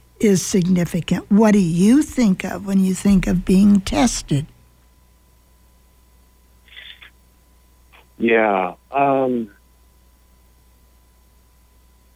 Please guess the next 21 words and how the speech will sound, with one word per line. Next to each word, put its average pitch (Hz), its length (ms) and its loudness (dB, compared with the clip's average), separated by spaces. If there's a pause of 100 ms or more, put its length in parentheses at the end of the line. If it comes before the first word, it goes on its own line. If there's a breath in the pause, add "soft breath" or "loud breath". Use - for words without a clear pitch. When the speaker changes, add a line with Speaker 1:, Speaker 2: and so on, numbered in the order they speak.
(320)
Speaker 2:
I 120 60 -10
think - 300 -4
it, - 220 0 (340)
uh, 110 460 -8 (880)
it's - 160 -4
certainly 196 240 2
that 123 140 2
idea 107 400 0
of, 98 100 -6
like, 95 200 -4 (720)
um, 90 340 -8 (340)
I 104 80 -18
think 101 160 -14
you 104 80 2
had 98 100 0
touched - 320 -4
on 95 180 -2
in 90 200 -6
terms 92 340 -8
of, 85 80 -10
like, 90 180 -2